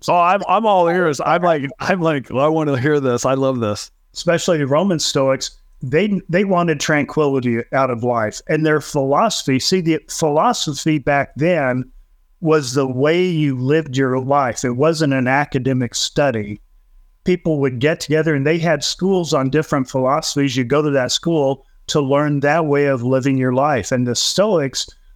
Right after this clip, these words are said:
Speaker 2: lived their life in search of tranquility 'cause that brought them the greatest joy. But the way they did it, they didn't ignore emotion.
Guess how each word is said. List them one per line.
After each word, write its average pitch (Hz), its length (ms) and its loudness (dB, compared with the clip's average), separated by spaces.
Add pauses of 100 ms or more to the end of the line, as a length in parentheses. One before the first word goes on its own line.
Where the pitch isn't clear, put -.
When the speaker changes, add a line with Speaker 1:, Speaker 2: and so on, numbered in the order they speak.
(120)
Speaker 2:
lived 151 440 0
their 147 260 0
life 143 540 0 (300)
in 143 160 2
search 180 480 0
of 156 140 -2
tranquility 151 1000 0
'cause 131 220 -4
that 151 240 0
brought 151 280 0
them 143 180 0
the 123 100 -2
greatest 139 560 -2
joy. 131 420 0 (1400)
But 147 200 0
the 147 100 0
way 175 200 2
they 190 180 0
did 165 280 0
it, 170 160 0
they 147 120 0
didn't 170 300 0
ignore 143 760 0 (200)
emotion. 143 800 0